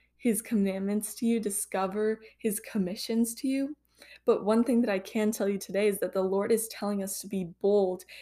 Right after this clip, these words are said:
in spreading his word, because that's exactly what is happening here. Even in their response to as why they didn't stop talking about God after they were arrested,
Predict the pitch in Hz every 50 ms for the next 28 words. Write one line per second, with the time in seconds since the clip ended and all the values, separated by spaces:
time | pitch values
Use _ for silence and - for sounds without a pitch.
0 | - - _ 214 196 196 - - - _ 202 190 190 185 185 214 180 175 190 -
1 | 190 190 185 185 185 185 202 185 180 190 180 - 196 185 180 185 - 185 190 196
2 | - - 202 196 185 185 180 - - - - 208 - 180 185 185 196 190 196 -
3 | 180 - - - - - - - _ 247 254 262 302 302 285 247 226 214 202 208
4 | 226 - - - - - - 208 208 208 202 196 - - - - 226 214 196 196
5 | - - 202 196 196 208 208 202 214 208 185 175 - 185 190 202 202 196 - -
6 | - - 208 185 - - - - - - - 190 202 - - 208 202 196 185 185
7 | - - - - 180 185 190 196 196 - - 202 196 - - 233 220 226 196 185
8 | 196 190 185 185 190 - 180 196 196 - - - 233 233 208 226